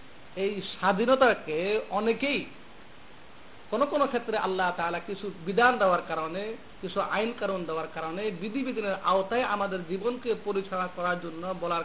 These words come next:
কারণে অহেতুক এই বিধিবিধানগুলোকে বলা হয় যে আল্লাহ তাআলা আমাদেরকে, এই আমাদের নারী জাতিদেরকে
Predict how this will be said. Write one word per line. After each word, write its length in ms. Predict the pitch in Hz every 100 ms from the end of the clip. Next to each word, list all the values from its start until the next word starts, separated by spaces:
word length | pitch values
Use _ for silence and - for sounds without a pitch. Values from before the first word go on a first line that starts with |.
| -
কারণে 280 | 175 196
অহেতুক 520 | 214 - 226 311 302 202 - -
এই 380 | 226 285 185 147 - - - - - 170
বিধিবিধানগুলোকে 1000 | 170 214 269 240 214 208 190 208 185
বলা 260 | 202 185 175
হয় 260 | 170 233 233
যে 120 | 208
আল্লাহ 400 | 202 196 185 170
তাআলা 220 | 170 160
আমাদেরকে, 640 | 160 175 170 165 175 160 139 - - - - - -
এই 240 | 170 165 160
আমাদের 360 | 190 196 180
নারী 300 | 160 175 233
জাতিদেরকে 600 | 254 240 240 233 220 175